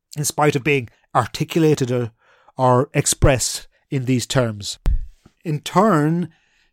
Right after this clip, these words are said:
this means that the three dimensions of time must themselves be articulated as a unity.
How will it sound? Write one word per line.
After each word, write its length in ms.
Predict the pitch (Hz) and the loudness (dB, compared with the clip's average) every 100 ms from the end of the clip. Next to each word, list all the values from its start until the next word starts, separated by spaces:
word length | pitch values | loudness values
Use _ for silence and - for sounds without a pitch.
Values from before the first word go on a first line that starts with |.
| _ | _
this 220 | 160 165 | -8 -4
means 260 | 165 156 143 | -2 0 -2
that 160 | 139 | -4
the 80 | 151 | -6
three 640 | - - 175 160 151 127 - | -6 -4 -2 -2 -4 -6 -8
dimensions 360 | 131 143 135 123 | -6 -4 -4 -8
of 120 | 123 | -10
time 400 | - 180 160 139 | -8 -6 -4 -2
must 300 | 151 - - - _ _ | -4 -4 -10 -16 _ _
themselves 420 | - 143 175 151 123 | -8 -4 -2 -4 -2
be 200 | 143 185 | -4 -2
articulated 1000 | 151 147 - - 185 160 127 113 123 - | -2 -2 -6 -6 -4 -2 -4 -2 -6 -6
as 140 | 143 123 | -8 -6
a 60 | |
unity. 520 | 127 160 143 - 95 | -2 0 -2 -8 -16